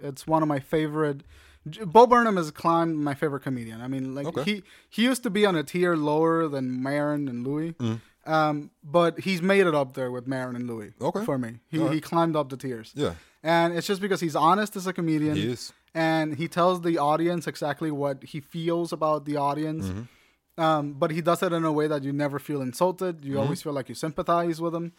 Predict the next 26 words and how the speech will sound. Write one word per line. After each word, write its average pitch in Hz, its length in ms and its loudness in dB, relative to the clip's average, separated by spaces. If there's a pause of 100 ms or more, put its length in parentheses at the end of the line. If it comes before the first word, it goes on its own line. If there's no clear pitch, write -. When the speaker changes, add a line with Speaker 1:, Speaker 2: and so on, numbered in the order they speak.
(160)
Speaker 2:
Yeah. 107 140 -2 (200)
Speaker 1:
And 151 140 -2
he's 160 200 -2
never 170 420 2
sort 165 260 0
of 139 180 -4
sucking 165 360 0
the 143 180 -4
fan, 143 440 -6
the 139 100 -8
fan 147 260 -4
base's 135 380 -6
dick. 120 340 -10
He's 135 140 -12
always 139 240 -4
like, 123 260 -8 (520)
"Please 233 420 4
tell 170 180 4
me 156 140 0
I 135 80 -4
suck, 123 420 -6
and 160 220 -8
so 151 180 -4
I 147 140 2
can 135 300 -6 (260)
Speaker 2:
Yeah. 117 220 -6